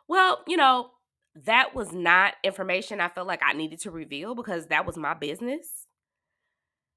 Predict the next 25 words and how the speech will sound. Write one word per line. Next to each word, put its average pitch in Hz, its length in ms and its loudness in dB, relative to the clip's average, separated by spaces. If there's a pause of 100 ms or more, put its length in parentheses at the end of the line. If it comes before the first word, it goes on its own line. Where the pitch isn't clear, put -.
(380)
And 220 220 2
she 226 180 -6
didn't 196 180 -4
do 165 160 -4
anything 160 460 -8
wrong. 196 600 -4 (300)
Plus, 403 460 0
she 349 340 0
was 392 180 -4
kind 339 240 -4
of 339 140 -4 (240)
afraid 226 380 -2
that 202 100 -6
she 214 180 -14
would 196 200 -14
get 170 120 -6
into 156 280 -12
some 156 140 -14
trouble." - 500 -10 (2750)
So, 285 480 6 (180)
<sighs> - 180 -10
investigators 247 920 0 (340)
stop 262 420 2
the - 80 -4
interview 156 760 -6